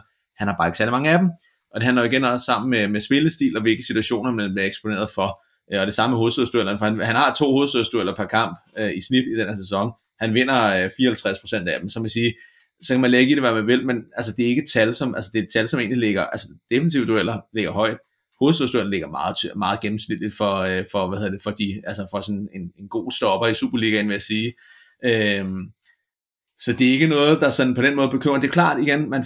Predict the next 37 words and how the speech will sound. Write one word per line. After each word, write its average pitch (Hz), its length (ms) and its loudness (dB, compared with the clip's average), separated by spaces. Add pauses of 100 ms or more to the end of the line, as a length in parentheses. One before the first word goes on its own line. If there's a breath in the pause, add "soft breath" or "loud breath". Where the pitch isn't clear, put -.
får 143 220 4
ikke, 143 280 2
du, 135 140 2
det 117 100 0
er - 40 6
jo 127 40 6
ikke, 151 200 4
det 101 100 -4
er 123 40 4
jo 117 60 6
ikke, 123 320 2 (280)
og 90 60 -12
nu 107 80 -8
skal 120 120 -4
jeg 104 80 -4
passe 110 160 -6
på, 120 180 -2
fordi 113 140 0 (580)
der 107 80 -4
er 98 160 -4
garanteret 107 360 -4
en 120 60 -2
hel 110 100 -4
generation, 120 400 -2
der 123 60 0
ikke 117 160 -2
ved, 120 100 0
hvad 127 100 0
man 113 140 0
er, 117 220 0
men 117 120 -6
du 110 60 -6
får 120 160 0
ikke 139 140 0
en 135 60 -2
Jürgen 120 240 0
Kohler, 135 460 4